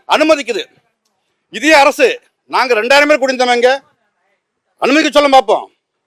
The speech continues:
வந்தாங்களும் கூட்டம், அனுமதிக்க சொல்லு, செஞ்சு விட்டு போயிருவோம். சும்மா சீலம் கட்டக்கூடாது. உங்களுக்கு இருக்கிறது எவ்வளவு இருக்குது? இன்னும் ஒரு பதினோரு மாசம் இருக்குது.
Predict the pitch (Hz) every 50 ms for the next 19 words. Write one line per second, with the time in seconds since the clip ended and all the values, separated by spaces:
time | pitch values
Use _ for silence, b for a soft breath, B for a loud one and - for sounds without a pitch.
0 | _ _ _ _ _ _ _ _ 160 214 254 277 277 294 302 269 208 247 277 208
1 | 247 247 277 269 202 123 - - _ _ _ _ - 143 202 262 294 302 294 220
2 | 254 262 269 302 339 - 165 127 - _ _ _ _ _ _ _ _ _ _ _
3 | _ - 208 233 269 269 285 285 226 262 208 247 247 247 247 233 214 185 147 107
4 | - _ _ _ _ _ _ _ - 202 226 254 254 269 269 285 285 247 - 247
5 | 254 262 262 247 254 247 240 240 233 226 202 202 208 208 202 226 240 262 247 233
6 | 240 240 240 226 220 226 240 247 262 233 - _ _ _ _ - 185 220 240 240
7 | 220 - _ 196 208 226 220 202 208 233 226 247 226 196 202 180